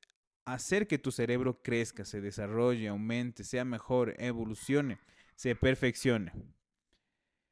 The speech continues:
Todo esto, lo, e-, en la meta que vas a alcanzar, vas a observar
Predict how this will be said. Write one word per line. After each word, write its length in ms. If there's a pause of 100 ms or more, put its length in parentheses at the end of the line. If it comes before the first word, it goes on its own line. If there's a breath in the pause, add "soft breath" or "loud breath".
(400)
Todo 280
esto, 460 (1200)
lo, 560
e-, 160
en 160
la 140
meta 320
que 100
vas 180
a 60
alcanzar, 600 (200)
vas 300
a 80
observar 640